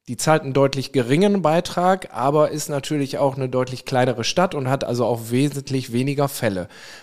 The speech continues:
So, und jetzt kommt noch eine Stadt dazu und das ist ein Politikum, die Stadt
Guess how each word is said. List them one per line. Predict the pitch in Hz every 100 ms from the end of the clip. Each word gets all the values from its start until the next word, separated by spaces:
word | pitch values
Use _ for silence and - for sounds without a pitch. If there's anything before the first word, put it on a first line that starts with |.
| -
So, | - 117
und | 120
jetzt | 143 233 233 -
kommt | - 165 160
noch | 160
eine | 147 147 143
Stadt | 160 139
dazu | 131 - - 165 135
und | 131 143
das | 160
ist | - 160
ein | 139
Politikum, | - 135 151 131 - 107 92 - _ -
die | 117
Stadt | - 151